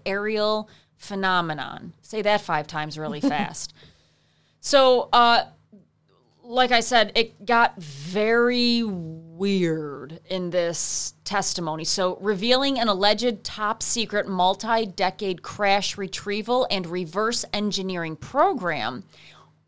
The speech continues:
only to be denied access and accusing the military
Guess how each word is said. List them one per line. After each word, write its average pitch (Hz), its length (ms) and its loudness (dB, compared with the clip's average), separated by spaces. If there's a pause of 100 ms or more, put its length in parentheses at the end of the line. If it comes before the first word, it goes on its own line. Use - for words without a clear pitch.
(140)
only 392 440 4
to 330 120 -2
be 285 200 -2
denied 262 440 4
access 277 600 2
and 233 120 -4
accusing 285 640 -4
the 220 100 -2
military 208 1120 -4